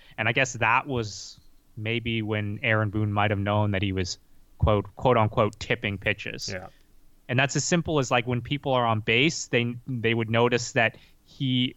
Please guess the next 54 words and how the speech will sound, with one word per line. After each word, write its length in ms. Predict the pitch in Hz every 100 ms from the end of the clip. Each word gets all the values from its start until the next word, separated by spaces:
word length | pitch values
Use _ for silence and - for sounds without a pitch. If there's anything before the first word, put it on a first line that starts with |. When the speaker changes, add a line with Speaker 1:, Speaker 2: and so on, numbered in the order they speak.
| 131
Speaker 1:
every 260 | 135 143
changeup, 460 | 131 135 131 143 131
you 100 | 120
would 140 | 117
always 500 | 127 120 131 135 113
look 180 | 120 120
at 120 | 127
second 320 | - 131 117
base 340 | 113 131 113 -
or 60 |
something 320 | 104 98 92 101
like 180 | 143
that. 240 | - - 62 - _ - - - _
Speaker 2:
Yeah, 140 | 113 127
it 40 |
Speaker 1:
And 80 | 131
Speaker 2:
had 80 | 165
Speaker 1:
he, 80 | 165
Speaker 2:
to 40 |
Speaker 1:
then 100 | -
he 20 |
Speaker 2:
do 60 | 143
Speaker 1:
would 80 | 131
Speaker 2:
with, 80 | 127
Speaker 1:
throw 100 | 120
a 40 |
Speaker 2:
uh, 120 | 117
Speaker 1:
changeup, 440 | 120 104 98 - - -
you 140 | 117
know? 240 | 107 120 196
Speaker 2:
Yeah, 320 | 131 131 98
exactly. 640 | 90 107 120 110 - 98
If 360 | 98 87 120 -
someone 360 | - 143 151 135
was 120 | 117
on 160 | 120
second, 380 | 110 127 117 120
he 80 | 107
would 260 | 107 101 92
check 200 | 139 127
the 100 | 120
runner 260 | 113 110
at 120 | 107
second, 500 | 95 107 107 127 131 - - - -
and 160 | 117
then 140 | 110 107
if 80 | 104
he 120 | 113
was 180 | 104 -
throwing 220 | 117 110
a 40 |
fastball, 540 | 101 110 110 - 135 123
he 120 | 117
would, 380 | 104 101 90